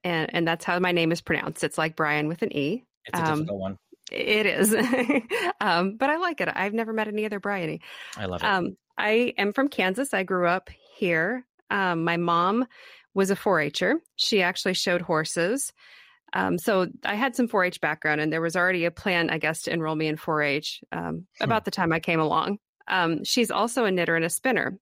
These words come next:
Speaker 1: So when
Speaker 2: I
Speaker 1: we
Speaker 2: love
Speaker 1: were
Speaker 2: your mom, by the way.
Speaker 1: Oh, my mom is awesome. I wish I were more like my mom. <laughs>
Speaker 2: I've sent her
Speaker 1: She's a lot
Speaker 2: mohair.
Speaker 1: more
Speaker 2: She's so
Speaker 1: patient
Speaker 2: sweet.
Speaker 1: than I am.
Speaker 2: <laughs>
Speaker 1: Um, she's a knitter and a spinner. So when I was in kindergarten,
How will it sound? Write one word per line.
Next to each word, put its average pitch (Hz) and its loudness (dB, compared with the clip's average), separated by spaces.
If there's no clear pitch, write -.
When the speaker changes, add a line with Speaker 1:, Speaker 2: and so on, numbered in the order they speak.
Speaker 1:
So - -4
when 175 0
Speaker 2:
I 131 0
Speaker 1:
we 131 4
Speaker 2:
love 127 2
Speaker 1:
were 127 2
Speaker 2:
your 120 2
mom, 104 2
by 95 2
the 92 0
way. 92 -2
Speaker 1:
Oh, 208 2
my 190 0
mom 160 2
is 151 -4
awesome. 156 -2
I 190 0
wish 175 -2
I 156 0
were 147 -2
more - -2
like 60 -4
my - -6
mom. - 0
<laughs> - -4
Speaker 2:
I've 285 0
sent 143 0
her - 2
Speaker 1:
She's 113 2
a - 2
lot 247 2
Speaker 2:
mohair. - 0
Speaker 1:
more 208 2
Speaker 2:
She's - -12
so - 0
Speaker 1:
patient 180 0
Speaker 2:
sweet. 165 -6
Speaker 1:
than 160 0
I 156 0
am. 170 -6
Speaker 2:
<laughs> 151 -4
Speaker 1:
Um, 185 0
she's 233 -2
a 220 2
knitter 214 2
and 196 2
a 170 0
spinner. 202 -2
So - -2
when 202 0
I 185 2
was 185 -4
in 190 2
kindergarten, 196 0